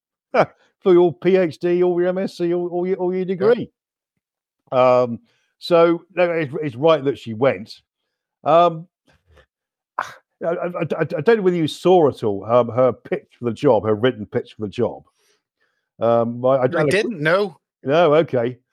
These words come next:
Speaker 1: fine. What she wanted to do was, as the first black woman president of Harvard, was institute institutional, uh, institutional wokeism.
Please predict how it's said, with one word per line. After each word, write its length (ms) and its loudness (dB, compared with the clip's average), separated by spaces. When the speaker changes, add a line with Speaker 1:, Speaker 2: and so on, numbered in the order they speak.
Speaker 1:
fine. 340 0
What 180 2
she 120 -2
wanted 280 -2
to 100 -2
do 260 4
was, 400 -4
as 260 -4
the 80 -12
first 440 0
black 280 -2
woman 600 -2
president 440 -4
of 100 -6
Harvard, 480 2
was 160 0
institute 720 -2
institutional, 960 -4
uh, 240 0
institutional 680 -4
wokeism. 600 -4